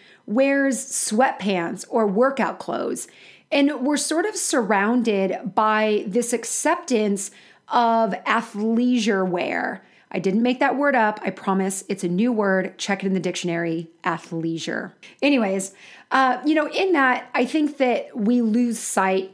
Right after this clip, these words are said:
of the fact that we're the healthcare practitioner. And instead, we start to give in to that comfort of the environment that is around us.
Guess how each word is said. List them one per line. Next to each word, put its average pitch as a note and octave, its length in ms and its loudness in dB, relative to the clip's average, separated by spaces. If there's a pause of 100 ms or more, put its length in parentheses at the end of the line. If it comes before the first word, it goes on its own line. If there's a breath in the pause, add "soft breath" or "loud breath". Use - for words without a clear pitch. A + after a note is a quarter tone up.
of A3 200 -2
the G3 100 0
fact F#3 540 -4 (120)
that G3 540 0 (240 loud breath)
we're C4+ 560 2
the A#3 80 2
healthcare G#3 760 -2
practitioner. - 1000 -4 (280 soft breath)
And C#4 180 4
instead, C4 760 2
we C4+ 100 2
start C4+ 300 0
to B3+ 80 0
give A3+ 480 0
in G#3+ 400 0
to A#3 180 0
that - 260 -2
comfort A#3 760 -2
of A3 180 0
the A3 240 2
environment G#3 640 2
that F#3 100 0
is F#3 140 0
around F3 500 0
us. - 360 -8